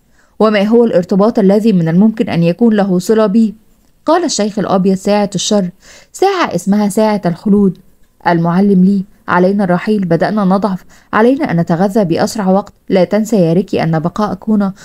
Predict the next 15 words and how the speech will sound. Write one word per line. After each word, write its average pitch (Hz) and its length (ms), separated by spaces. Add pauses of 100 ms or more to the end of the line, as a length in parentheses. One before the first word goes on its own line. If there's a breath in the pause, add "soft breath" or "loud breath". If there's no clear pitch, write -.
(180 loud breath)
طوال 247 320
هذا 185 280
الوقت 180 320
الذي 190 300
تظنه 185 520
سويعات 185 640
هو 175 120
بالأساس 175 460
أيام." 196 420 (340)
"ريكي، 196 340
لكن." 190 480 (600 soft breath)
قال 277 240
لي: 202 300
"لا 196 200
نقاش." 185 580